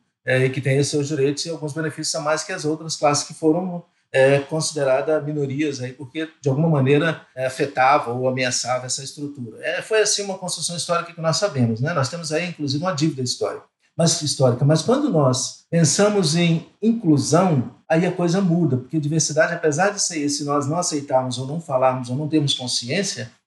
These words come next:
é, quando eu falo de inclusão, pra entender inclusão,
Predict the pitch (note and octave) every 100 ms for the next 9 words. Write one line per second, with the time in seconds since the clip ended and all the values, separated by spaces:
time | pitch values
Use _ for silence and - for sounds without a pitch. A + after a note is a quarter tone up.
0 | _ C3+ C#3 F3+ G3 G3+ G3+ G3 G3 F3
1 | F3+ A3+ - G#3 A#3 A3 E3 G3 B3+ B3
2 | E3+ B2+ C3 F#3 F#3 B2